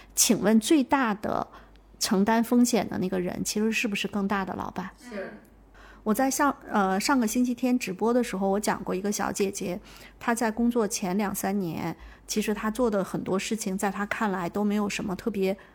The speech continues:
Speaker 1: 啊，特别有价值的积累。但是我跟她讲，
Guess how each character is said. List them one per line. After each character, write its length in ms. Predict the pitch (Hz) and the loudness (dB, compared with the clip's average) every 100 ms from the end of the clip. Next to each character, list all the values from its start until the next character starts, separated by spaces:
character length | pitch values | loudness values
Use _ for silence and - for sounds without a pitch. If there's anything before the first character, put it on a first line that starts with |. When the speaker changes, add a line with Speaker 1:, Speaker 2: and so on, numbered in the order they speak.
| - - _ - | -20 -20 _ -8
Speaker 1:
啊， 280 | 165 170 185 | -6 -6 -8
特 140 | - | -2
别 80 | 214 | 0
有 80 | 202 | 0
价 260 | - 262 214 | 2 0 0
值 160 | - | -4
的 100 | - | -8
积 220 | 180 - | -8 -6
累。 220 | 175 180 208 - - - - | -6 -6 -10 -20 -20 -12 -2
但 120 | 240 | 0
是 120 | 226 | 0
我 60 | 196 | 0
跟 120 | 196 | 0
她 140 | 214 | 0
讲， 260 | 214 185 | -2 -4